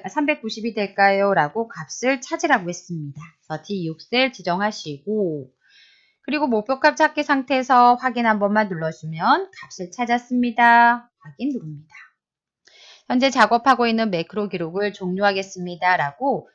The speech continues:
개발 도구 탭에 가셔서 기록 중지 버튼 눌러서 매크로 기록을 종료합니다.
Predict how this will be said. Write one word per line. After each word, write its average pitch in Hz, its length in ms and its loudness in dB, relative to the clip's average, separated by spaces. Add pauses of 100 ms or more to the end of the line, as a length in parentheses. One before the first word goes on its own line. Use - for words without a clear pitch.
(140)
개발 190 400 0
도구 180 260 -10
탭에 180 320 -6
가셔서 160 880 -2
기록 185 320 -10
중지 190 340 -4
버튼 294 300 0
눌러서 170 680 -4
매크로 147 420 -14
기록을 143 440 -8
종료합니다. 160 720 -16